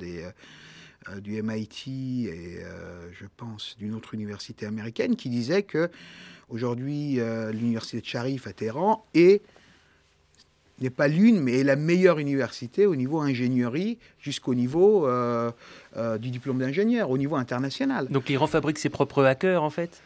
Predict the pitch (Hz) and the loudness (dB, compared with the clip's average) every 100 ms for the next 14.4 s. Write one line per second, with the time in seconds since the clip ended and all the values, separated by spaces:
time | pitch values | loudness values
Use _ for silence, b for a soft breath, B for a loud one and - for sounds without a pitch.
0 | b - 165 160 160 185 214 240 233 220 | b -2 4 4 6 6 8 10 8 8
1 | 170 165 156 - 220 196 240 - - 165 | 6 4 2 4 4 4 2 0 0 -2
2 | 135 156 160 294 226 170 170 165 202 240 | 0 -2 2 2 2 0 -2 0 0 2
3 | 147 _ 143 180 233 262 - 208 - - | 0 _ -2 0 2 0 -2 -4 -2 0
4 | 285 262 - - 135 - 123 143 - 143 | 2 0 -2 -14 -14 -12 -12 -10 -6 -4
5 | 139 - 127 104 85 B B B B _ | -2 -2 -2 -4 -10 B B B B _
6 | 160 147 - 165 156 139 165 165 160 - | -4 -4 0 0 0 0 -4 -2 -4 -4
7 | 156 143 147 262 285 - - - 151 160 | -4 -2 2 2 2 -2 -10 -4 -2 0
8 | 165 165 - 135 139 131 127 123 120 120 | 2 2 0 -2 -2 -2 -2 -2 -2 -4
9 | - 113 120 117 110 110 110 107 - 185 | -4 -2 -2 -2 -4 -6 -8 -8 -10 -10
10 | - - 147 123 147 156 - - 87 - | -6 -6 -4 -4 -2 -4 -6 -14 -14 -8
11 | 131 131 180 254 151 123 B B B - | -4 2 2 2 -2 -6 B B B -10
12 | 120 135 - 113 120 113 120 127 117 - | -6 -6 -6 -6 -4 -2 0 0 0 -4
13 | 123 - 101 98 90 - 113 - - 123 | -14 -12 -10 -8 -8 -10 -12 -10 -6 -4
14 | 151 240 277 123 | 2 2 2 -2